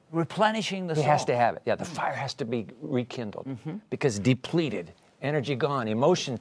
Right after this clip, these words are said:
Speaker 2: emotionally sapped after working till late at night healing.
Speaker 1: Isn't it? Yeah, right before that in, in Mark one.
Speaker 2: Yeah, they're coming to him as soon as
Speaker 1: Mother,
Speaker 2: the sun
Speaker 1: Peter's
Speaker 2: goes down.
Speaker 1: mother-in-law, and then all
Speaker 2: Yeah.
Speaker 1: the people come. And
Speaker 2: Yeah. So number one, there is this replenishing, this, this, uh,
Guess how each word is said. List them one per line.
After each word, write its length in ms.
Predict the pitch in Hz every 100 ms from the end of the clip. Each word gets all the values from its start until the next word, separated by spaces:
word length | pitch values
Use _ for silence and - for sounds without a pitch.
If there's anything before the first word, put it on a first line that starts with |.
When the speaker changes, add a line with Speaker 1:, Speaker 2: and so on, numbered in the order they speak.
| - -
Speaker 2:
emotionally 440 | 135 170 - 117
sapped 720 | 92 - - - 208 131 - - - -
after 300 | 135 127 120
working 320 | 131 135 117
till 180 | - 101
late 280 | 123 180 180
at 100 | 170
night 220 | 127 107
healing. 420 | 151 254 190 - - _
Speaker 1:
Isn't 260 | 185 240 247
it? 80 | 165
Yeah, 180 | 233 175
right 360 | 139 214 226
before 400 | 180 - 202 240
that 240 | 175 165 -
in, 220 | 147 147
in 200 | 151 147
Mark 300 | 147 147 143
one. 180 | 185 240
Speaker 2:
Yeah, 220 | 330 269
they're 120 | 160
coming 300 | - 202 214
to 100 | 180
him 140 | 180
as 100 | 170
soon 140 | - 196
as 40 |
Speaker 1:
Mother, 120 | 185
Speaker 2:
the 60 | 185
sun 160 | 190 220
Speaker 1:
Peter's 120 | 196
Speaker 2:
goes 80 | 156
down. 80 | 165
Speaker 1:
mother-in-law, 720 | 190 190 185 180 185 185 185
and 120 | 170
then 140 | 160 160
all 100 | 175
Speaker 2:
Yeah. 120 | 151
Speaker 1:
the 100 | 107
people 260 | 175 175
come. 440 | - 170 175 175 165
And 140 | 127 -
Speaker 2:
Yeah. 220 | 113 101 82 _ _ - - -
So 200 | - 175
number 220 | 147 196 208
one, 400 | 170 131 123 117 _ -
there 180 | 127 139
is 200 | 165 156
this 200 | 151 139
replenishing, 520 | 139 131 120 - 117
this, 220 | 117 - -
this, 380 | 123 123 - -
uh, 140 | 135